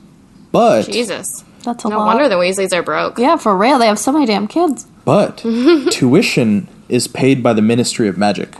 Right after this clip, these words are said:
Speaker 3: Well,
Speaker 1: Tuition
Speaker 3: duh,
Speaker 1: is
Speaker 3: because
Speaker 1: free.
Speaker 3: you're already paying, like, fifty grand.
Speaker 1: Exactly.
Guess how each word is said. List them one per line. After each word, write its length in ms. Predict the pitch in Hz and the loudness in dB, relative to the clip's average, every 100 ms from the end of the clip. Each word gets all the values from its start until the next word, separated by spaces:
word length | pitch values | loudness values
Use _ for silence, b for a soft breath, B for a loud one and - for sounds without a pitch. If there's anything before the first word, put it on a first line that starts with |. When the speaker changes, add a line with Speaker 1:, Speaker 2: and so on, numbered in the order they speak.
| - | -2
Speaker 3:
Well, 140 | 247 | 0
Speaker 1:
Tuition 240 | 220 139 | 2 4
Speaker 3:
duh, 180 | 240 269 240 | 6 6 4
Speaker 1:
is 60 | |
Speaker 3:
because 280 | 247 269 247 | 2 0 2
Speaker 1:
free. 60 | 240 | 4
Speaker 3:
you're 100 | 247 | 4
already 200 | 254 240 | 2 2
paying, 240 | 254 269 | 2 2
like, 200 | 247 185 | 0 0
fifty 320 | 247 247 233 | -2 -2 -2
grand. 480 | 214 226 254 185 185 | -2 0 0 -2 0
Speaker 1:
Exactly. 600 | 120 113 127 120 - - | 0 0 0 0 -2 -10